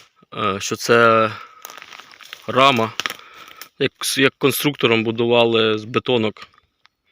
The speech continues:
будинки. І тут вирізано як під балкон вікно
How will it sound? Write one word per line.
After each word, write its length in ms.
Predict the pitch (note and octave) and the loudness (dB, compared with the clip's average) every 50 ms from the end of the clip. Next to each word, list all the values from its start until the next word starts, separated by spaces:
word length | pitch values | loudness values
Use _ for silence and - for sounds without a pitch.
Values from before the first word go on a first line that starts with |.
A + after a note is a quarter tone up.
| _ _ _ _ _ _ _ _ _ _ - - | _ _ _ _ _ _ _ _ _ _ -16 -12
будинки. 540 | A#2 A#2+ A2+ A#2 B2+ C3 B2+ - G#2+ G#2+ G#2+ - _ _ _ _ - | -10 -6 -2 -2 0 0 -2 -4 -8 -10 -10 -14 _ _ _ _ -10
І 380 | - A#2 A2 A2 A2+ A2+ A2+ A2 - | -6 -4 -2 -2 0 0 -2 -2 -4
тут 200 | - A#2 A2 - | -6 -8 -6 -2
вирізано 500 | A2+ A#2 A#2+ A#2+ G#2+ A2 G#2+ A2 G#2+ G#2+ | 0 0 0 0 0 -4 -2 -2 0 0
як 120 | G#2 - | -2 -2
під 160 | - A2+ G#2+ | -4 -10 -4
балкон 440 | G#2+ G#2+ A2 G#2+ - A2 G2+ G2 - _ - - - - - - - - _ - | 0 0 0 0 -2 -6 -8 -8 -8 _ -16 -20 -20 -20 -20 -20 -20 -20 _ -16
вікно 560 | - G#2+ G#2+ A2+ - - C#3 C#3+ D#3+ F3 F3+ | -10 -6 -4 -4 -4 0 2 2 2 2 0